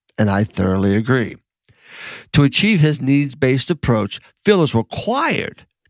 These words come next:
to become an effective and adaptable communicator to his clients, prospects, and associates. Now, many of the financial planners that I've interacted with in the past could or would not adapt their conversation to meet the needs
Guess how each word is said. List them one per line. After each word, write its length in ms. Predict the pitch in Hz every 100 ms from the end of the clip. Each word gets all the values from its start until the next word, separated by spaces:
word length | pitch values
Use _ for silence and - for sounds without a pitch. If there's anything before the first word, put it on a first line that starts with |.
| -
to 100 | 135
become 380 | 131 - 131
an 80 | 123
effective 580 | 110 - - 190 - 190 -
and 100 | 117
adaptable 680 | 104 - 139 151 143 127
communicator 840 | 123 - 135 170 151 - 92 90 98 - - - -
to 160 | - 123
his 180 | 113 -
clients, 500 | - 147 156 156 -
prospects, 760 | - 139 131 127 - 127 -
and 200 | - 110
associates. 880 | 107 - 117 110 - 71 - - - _ _ _ _ _ _ _ - - -
Now, 120 | 120 123
many 200 | 165 202
of 80 |
the 60 | 180
financial 400 | - 147 147 131
planners 420 | - 127 135 117
that 100 | 101
I've 120 | 113
interacted 560 | 127 120 110 107 - 98
with 200 | 107 -
in 100 | 107
the 60 | 101
past 440 | - 123 113 - - _ _
could 380 | - 185 123 104 -
or 180 | 110
would 340 | 104 117 220 160
not 300 | 117 110 - _ _
adapt 500 | 110 98 131 120 117
their 100 | 117
conversation 880 | - 131 123 113 - 127 117 104 104
to 120 | -
meet 260 | 117 135 139
the 60 | 127
needs 380 | 117 113 113